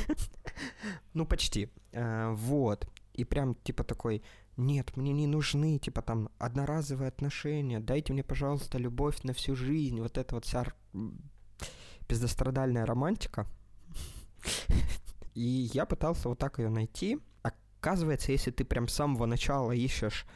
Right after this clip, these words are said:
что-то очень серьезное, то у тебя ни хрена не выйдет, потому что ты себя совсем по-другому начинаешь вести. И если ты...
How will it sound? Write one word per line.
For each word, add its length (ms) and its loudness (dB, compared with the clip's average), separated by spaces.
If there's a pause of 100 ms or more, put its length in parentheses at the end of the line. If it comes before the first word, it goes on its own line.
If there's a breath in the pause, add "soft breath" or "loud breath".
(240 loud breath)
что-то 380 0 (100)
очень 320 4
серьезное, 760 2 (160)
то 640 2
у 100 0
тебя 120 2
ни 100 4
хрена 260 0
не 120 2
выйдет, 260 0
потому 220 0
что 100 -4
ты 60 0
себя 200 0
совсем 340 0
по-другому 440 0
начинаешь 460 0
вести. 360 -2 (260 soft breath)
И 80 -2
если 260 2
ты... 720 2